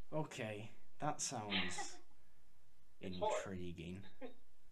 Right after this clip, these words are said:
Speaker 1: Um, but anyway, yes, thank you guys for coming on. There will, of course, be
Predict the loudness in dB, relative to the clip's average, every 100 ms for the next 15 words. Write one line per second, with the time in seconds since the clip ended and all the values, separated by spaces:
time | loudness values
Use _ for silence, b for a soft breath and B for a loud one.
0 | -10 -8 -4 -2 0 2 2 2 2 0
1 | -2 0 0 -2 -4 -10 -8 4 6 12
2 | 12 12 8 6 4 2 2 0 -4 -4
3 | -4 2 2 4 4 6 8 8 6 4
4 | 0 0 2 6 4 4 2 2 0 0
5 | 2 4 4 2 B B 4 4 4 2
6 | 2 4 4 4 6 6 8 6